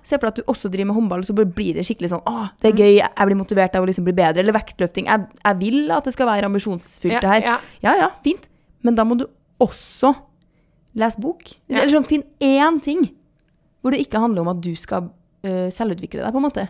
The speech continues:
Speaker 2: Ja, ja.
Speaker 1: Eller,
Speaker 2: Enig.
Speaker 1: selvutvikling kan jo være så mangt, men kanskje at det ikke først og fremst om å gjøre å bli god.
Speaker 2: Ja. Ha en hobby som på en måte ikke handler så mye om deg selv på et vis, som ikke handler om at du skal bli bedre, eller at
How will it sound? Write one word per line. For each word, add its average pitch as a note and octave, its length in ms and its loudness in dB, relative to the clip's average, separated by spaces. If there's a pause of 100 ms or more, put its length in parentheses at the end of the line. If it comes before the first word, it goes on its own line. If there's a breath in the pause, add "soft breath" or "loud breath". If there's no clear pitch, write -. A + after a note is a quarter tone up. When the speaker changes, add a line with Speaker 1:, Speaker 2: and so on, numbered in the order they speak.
(120)
Speaker 2:
Ja, C#4+ 220 0
ja. D4 120 0 (560)
Speaker 1:
Eller, A3+ 160 0
Speaker 2:
Enig. G#3+ 220 -2 (800 loud breath)
Speaker 1:
selvutvikling A3 640 0
kan G#3 140 -2
jo F#3 60 -4
være F#3 160 -4
så G#3 80 -2
mangt, G#3 160 -2
men A3 200 -2
kanskje G#3+ 300 -4
at F#3+ 120 -8
det G#3+ 100 -4
ikke F3+ 180 -2 (200)
først - 220 -8
og G#3 80 2
fremst F#3 320 -6
om G#3+ 100 2
å G3+ 80 2
gjøre F#3 100 -2
å F3+ 40 -2
bli F3 340 0
god. G#3+ 220 2 (180)
Speaker 2:
Ja. C4 160 0 (420)
Ha C4+ 80 0
en C#4+ 80 6
hobby A3+ 240 0
som A#3 160 -6
på B3+ 80 -6
en B3+ 60 -2
måte A#3 180 -6
ikke G#3 160 -4
handler F3 320 -6
så - 100 -12
mye F#3+ 140 -6
om E3+ 80 -8
deg F3+ 140 -8
selv G#3+ 340 -6
på A3 80 -4
et A3 140 -8
vis, A#3+ 240 -4
som A#3 100 -14
ikke A3 220 -8
handler F#3 240 -4
om F#3 80 -8 (180)
at F#3 180 -8
du F3+ 140 -10
skal F3 160 -12
bli F3+ 80 -10
bedre, E3+ 460 -6
eller F3 140 -6
at - 260 -18